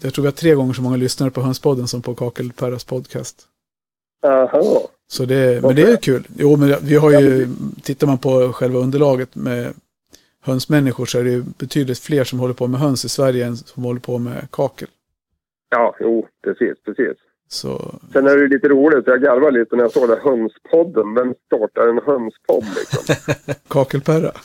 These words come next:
Speaker 1: Eller Kackelperra får vi heta.
Speaker 2: Ja, självklart är det han. <laughs>
Speaker 1: Ja, precis. Jo, nej, men alltså, absolut. Och varför gjorde vi det? Jo, nej, men dels så tycker jag det är jävligt kul att podda. Det är ju superroligt. Och, och sen
Speaker 2: Ja.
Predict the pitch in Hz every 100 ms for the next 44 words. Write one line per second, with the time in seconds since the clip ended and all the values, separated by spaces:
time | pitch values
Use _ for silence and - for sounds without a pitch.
0 | - 160 156 156 156 - 151 147 170 175
1 | 139 131 - 127 - - 180 208 - _
2 | _ - - 156 131 208 143 139 156 131
3 | - - 1077 - - 127 123 123 - 135
4 | 139 143 143 139 147 131 123 139 131 -
5 | 151 123 127 127 139 135 123 127 147 123
6 | 147 151 147 143 135 - - 165 170 143
7 | 135 - 123 120 117 117 151 120 - 120
8 | 127 139 - - 135 139 127 123 113 -
9 | 123 - 147 131 - - 127 123 123 143
10 | - - - 147 143